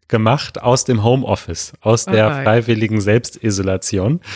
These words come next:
Speaker 1: Sie haben, äh, ein Lied, ja, geschrieben, alle drei von zu Hause aus und mit der Webcam gefilmt.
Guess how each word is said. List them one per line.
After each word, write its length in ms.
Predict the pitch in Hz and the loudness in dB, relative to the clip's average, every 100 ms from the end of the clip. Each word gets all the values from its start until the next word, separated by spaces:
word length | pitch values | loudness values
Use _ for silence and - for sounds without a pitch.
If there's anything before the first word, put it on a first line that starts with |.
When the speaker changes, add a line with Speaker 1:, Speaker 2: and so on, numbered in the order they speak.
| - - | -16 -12
Speaker 1:
Sie 240 | 107 104 | 0 2
haben, 340 | 101 110 113 113 | 4 2 2 -2
äh, 540 | 113 107 104 104 - | 2 4 4 2 -2
ein 220 | - 110 107 | -2 0 0
Lied, 680 | 110 131 - - - - - | -2 -4 -4 -4 -6 -8 0
ja, 220 | 123 92 | 0 2
geschrieben, 760 | - 107 - 123 143 151 175 170 | 0 0 0 2 0 2 2 2
alle 220 | 113 127 | 2 2
drei 320 | 113 104 127 | 4 2 0
von 200 | - 113 | 0 -2
zu 180 | - 101 | -2 -2
Hause 340 | 98 123 139 | 2 2 2
aus 300 | 131 147 165 | 2 2 2
und 120 | 110 104 | 0 0
mit 160 | 107 | 0
der 120 | 104 | 2
Webcam 460 | 95 - - 113 113 | 2 0 -2 -4 -2
gefilmt. 600 | 98 - 110 139 202 - | -4 0 2 2 0 -6